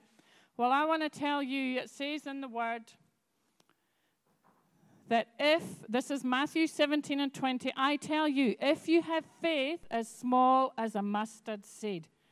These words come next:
you can say to this mountain, 'Move from here to there,' and it will move." Nothing will be impossible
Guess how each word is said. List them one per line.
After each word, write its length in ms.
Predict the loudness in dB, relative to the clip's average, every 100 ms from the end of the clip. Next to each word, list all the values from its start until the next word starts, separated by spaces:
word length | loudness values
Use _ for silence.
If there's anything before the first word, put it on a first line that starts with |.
| _ _ _ _
you 160 | 4 4
can 220 | 4 -2
say 440 | -4 0 2 2
to 160 | 2 0
this 300 | 2 0 0
mountain, 640 | 0 0 0 -2 -2 2
'Move 320 | 4 4 2
from 340 | -2 2 2 2
here 540 | -2 0 2 0 0 -6
to 180 | 0 0
there,' 480 | 2 2 4 2 0 -2
and 160 | 0
it 160 | 2 2
will 220 | 2 2
move." 520 | 2 2 2 0 -4 -10 _ _ 0
Nothing 800 | 4 6 6 2 2 0 0 -4 _
will 280 | 2 2 4
be 320 | 0 -2 -2
impossible 840 | -4 -4 -2 -2 -2 -2 0 0